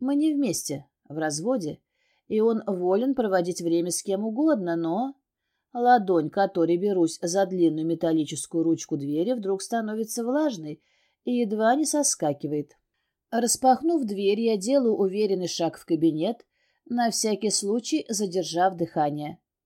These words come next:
"Привет", — говорю Гордею, который стоит у окна, заложив ладони в карманы брюк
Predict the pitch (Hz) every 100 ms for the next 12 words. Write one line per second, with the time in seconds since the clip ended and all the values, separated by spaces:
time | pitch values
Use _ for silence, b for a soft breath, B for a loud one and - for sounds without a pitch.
0 | _ _ _ _ 156 160 151 202 - _
1 | _ _ _ 208 214 202 185 180 208 202
2 | 208 330 311 262 254 254 240 - 220 208
3 | 196 214 208 247 294 269 233 220 202 220
4 | 220 208 190 214 214 202 220 202 196 180
5 | 180 165 233 294